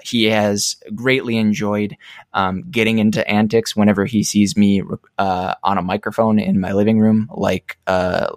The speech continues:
uh, like a, a silly dumbass. Um, uh, be good and kind to your pets, everyone. And also for those with,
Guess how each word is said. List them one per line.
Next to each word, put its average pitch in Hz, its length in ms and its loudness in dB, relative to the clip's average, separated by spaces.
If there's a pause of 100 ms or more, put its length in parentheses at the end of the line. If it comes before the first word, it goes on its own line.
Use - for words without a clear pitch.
uh, - 220 -10 (160)
like 85 160 -8
a, 85 180 -10
a 80 160 -6
silly 92 320 -2
dumbass. 107 480 0 (380)
Um, 95 640 -2 (360)
uh, 107 260 0 (460)
be 156 200 2
good 143 240 4
and 135 120 0
kind 131 220 -2
to - 20 2
your 117 120 0
pets, 127 240 0
everyone. 127 340 2
And 120 560 -2
also 117 400 2
for 110 180 -2
those 107 280 0
with, 107 320 0